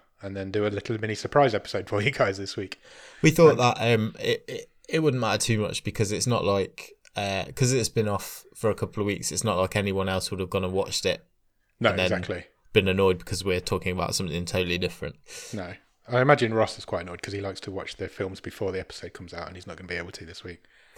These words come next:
Speaker 2: Yeah,
Speaker 1: So,
Speaker 2: well,
Speaker 1: uh,
Speaker 2: you can announce, <laughs> you do, we'll put it up on the socials, though, won't we, before this comes out, that we've changed it?
Speaker 1: Do you think? I'm just gonna announce it here.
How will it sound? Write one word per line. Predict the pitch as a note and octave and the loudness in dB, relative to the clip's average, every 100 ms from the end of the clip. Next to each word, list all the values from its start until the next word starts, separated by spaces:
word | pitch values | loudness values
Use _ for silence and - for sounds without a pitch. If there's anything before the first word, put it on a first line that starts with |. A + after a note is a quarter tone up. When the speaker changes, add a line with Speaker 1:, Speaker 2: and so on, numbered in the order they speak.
| - _ | -20 _
Speaker 2:
Yeah, | G#3+ | 2
Speaker 1:
So, | G#3 | 4
Speaker 2:
well, | A3 F#3+ | 2 -2
Speaker 1:
uh, | |
Speaker 2:
you | A#3+ | -2
can | A#3 A#3 G3+ | 0 2 4
announce, | F#3 F3 - - | 6 4 2 -8
<laughs> | |
you | - G#3+ F3 _ _ - | -4 -2 -4 _ _ -2
do, | G#3 F#3+ E3+ - | 0 0 -4 -4
we'll | A3 | -4
put | G#3+ F#3+ | 2 4
it | |
up | C#3+ - | 4 4
on | B2 | 4
the | A#2 | 4
socials, | - A#2+ - - A#2 | 4 2 0 -2 0
though, | - | 0
won't | F3+ B2+ | 0 0
we, | F2+ | -2
before | F2+ G2 A2 G2 | -2 0 0 2
this | G2 | 0
comes | - G2 | -4 -2
out, | A2+ C#3 - - - | 0 -2 -6 -20 -10
that | - | -6
we've | G2+ - | -4 -2
changed | C3 B2+ - | 0 0 0
it? | F3+ - - - - | -2 -4 -16 -18 -2
Speaker 1:
Do | |
you | C#3+ | 2
think? | A3+ C4+ - - - | 2 0 -14 -20 -8
I'm | D3+ | -8
just | - - | -8 -10
gonna | F#2+ | -8
announce | F#2 G#2 A2+ | -8 -8 -4
it | |
here. | A#2 D3 | -2 -2